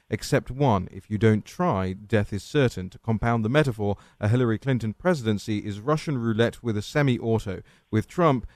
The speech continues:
at least you can spin the cylinder and take your chances. <laughs> Ryan, you know, you guys, you guys are really putting the, putting the cat amongst the pigeons with this sort of thing. So, so just talk us through. I mean,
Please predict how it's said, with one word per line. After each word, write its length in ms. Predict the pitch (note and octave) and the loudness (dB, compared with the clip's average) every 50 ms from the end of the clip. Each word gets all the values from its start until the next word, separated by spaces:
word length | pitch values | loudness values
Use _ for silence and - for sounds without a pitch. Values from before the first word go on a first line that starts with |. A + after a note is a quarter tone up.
| _ _ _ - | _ _ _ -2
at 120 | A#2 A#2+ | 0 2
least 320 | C3 C#3 D#3+ D3+ - - C3 | 2 2 2 0 -2 -4 -4
you 80 | B2 | -4
can 160 | - A#2+ A2+ | -2 -2 -2
spin 340 | G2 - - - C3+ C3 C3 | -4 -4 -4 -2 0 0 0
the 80 | A#2+ G#2 | 0 -2
cylinder 580 | - - - C#3 B2 A2+ G#2 G2 G2 F#2+ F#2 - - | -2 -2 0 0 2 2 2 2 2 0 0 -4 -6
and 140 | A2 G2+ | -8 -8
take 300 | - - B2+ A#2 G2+ - | -6 -6 -8 -8 -8 -8
your 120 | - G#2 F#2+ | -8 -8 -10
chances. 640 | - - A#2+ A2+ A2 G#2+ G#2 - - G2+ F#2 - - - _ _ | -6 -4 -2 0 0 0 -2 -4 -6 -8 -8 -8 -12 -18 _ _
<laughs> 120 | _ _ - | _ _ 6
Ryan, 760 | D3+ - - E3+ D3+ C#3 C#3+ C#3+ G3 G3 F#3+ D3+ B2+ A2 - - - - - - | 6 8 8 8 8 8 8 10 10 10 10 10 8 6 4 -4 -14 -20 -4 2
you 100 | D#3 D#3 | 6 8
know, 80 | D#3 D3+ | 10 10
you 240 | D3+ D3+ E3 G3 | 8 6 4 4
guys, 400 | E3+ F3+ E3+ D#3 D3+ D3+ C#3 - | 6 8 10 10 10 10 8 6
you 200 | A#2+ B2+ F3+ G3 | 0 -6 -6 -2
guys 300 | G#3 A3+ G#3+ F#3+ E3+ D3 | 2 6 8 8 8 8
are 140 | D3+ D3+ D3+ | 6 4 4
really 280 | E3 F#3 F#3 F3 D#3+ C#3 | 4 4 4 4 4 2
putting 340 | - E3 D#3+ D3+ C#3+ B2+ A#2 | 2 2 4 4 4 4 4
the, 240 | B2+ A#2+ A2+ A#2 | 4 4 4 4
putting 280 | - - D#3 D3 C#3+ A#2 | 2 2 2 2 2 2
the 80 | A#2+ - | 0 2
cat 200 | C#3+ C3+ C3 C3 | 2 4 4 4
amongst 300 | C3 C3 B2+ A#2 - - | 4 2 2 0 -4 -6
the 80 | A#2 | 0
pigeons 460 | G2+ C3+ D3 C#3+ C#3 C#3+ B2 A#2 G2+ | 2 4 4 4 4 4 4 4 2
with 140 | A2+ A#2 G#2+ | 0 -2 0
this 140 | G#2+ G#2 - | -2 -2 -2
sort 160 | - A#2+ G#2+ | 0 -2 -2
of 80 | G2+ G2 | 0 2
thing. 140 | A2 G#2 G2+ | 2 2 2
So, 220 | - D3+ D3 C#3+ | 4 2 2 2
so 200 | C3 C3+ E3 D#3 | 2 0 0 0
just 200 | D#3+ G3+ G#3 - | 0 -2 -4 0
talk 220 | - A3+ G#3+ - | 0 -2 0 0
us 120 | E3+ C3+ - | -2 -2 -2
through. 240 | - D#3 D3+ D3 C3+ | 0 0 2 2 2
I 60 | C3+ | 4
mean, 200 | C#3 C#3 C#3 C#3 | 4 4 2 0